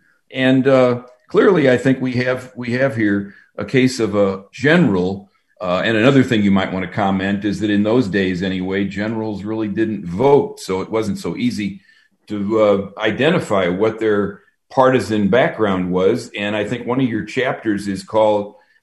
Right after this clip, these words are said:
He, He, He Doesn't Have Any Politics. <laughs>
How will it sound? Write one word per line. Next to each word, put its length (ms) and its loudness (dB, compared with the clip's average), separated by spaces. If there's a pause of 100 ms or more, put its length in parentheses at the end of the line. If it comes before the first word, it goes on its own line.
(580)
He, 300 -4
He, 260 -6
He 220 -2
Doesn't 240 4
Have 220 0
Any 160 2
Politics. 800 -4 (220)
<laughs> 80 0